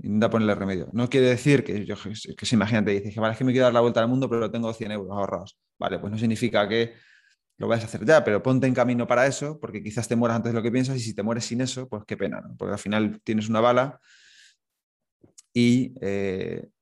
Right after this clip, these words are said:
y la has desperdiciado, ¿no? Entonces, al final, eso es lo que no quieren los estoicos, que tú desperdicies tu vida. ¿Cómo puedes hacerlo también? Eh, a mí me gusta mucho ir a los cementerios. La gente dice que estoy un poco loco a veces, pero a mí me ayuda a pensar, "Joder, esta gente estuvo viva,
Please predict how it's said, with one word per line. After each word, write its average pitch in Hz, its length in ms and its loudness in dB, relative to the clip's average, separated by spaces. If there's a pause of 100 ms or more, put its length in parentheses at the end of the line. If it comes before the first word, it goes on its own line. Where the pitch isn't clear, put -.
(280)
y 123 100 -2
la 117 100 -2
has 110 60 -6
desperdiciado, 107 560 -6
¿no? 110 160 -6
Entonces, 123 220 0
al 131 80 0
final, 135 240 2
eso 147 180 4
es 160 80 8
lo 160 80 6
que 139 80 0
no 127 100 2
quieren 110 200 0
los 110 80 -2
estoicos, 107 400 -8
que 117 80 -8
tú 139 160 2
desperdicies 120 480 0
tu 110 100 -6
vida. 98 300 -6 (880)
¿Cómo 139 220 4
puedes 139 180 6
hacerlo 131 240 4
también? 120 420 4
Eh, 101 500 0
a 113 120 2
mí 135 80 2
me 147 60 4
gusta 151 260 4
mucho 131 200 0
ir 117 40 0
a 110 40 0
los 107 120 -4
cementerios. 107 680 -10
La 107 160 -12
gente 113 240 -4
dice 110 300 -4
que 110 60 -4
estoy 113 160 -6
un - 40 -10
poco 110 180 -2
loco 110 160 0
a 107 40 2
veces, 127 300 -4 (520)
pero 127 260 8
a 120 60 8
mí 131 140 6
me 135 80 6
ayuda 139 280 8
a 135 60 6
pensar, 110 520 2
"Joder, - 340 -4
esta 117 220 -4
gente 123 760 4 (140)
estuvo 113 320 -2
viva, 139 440 0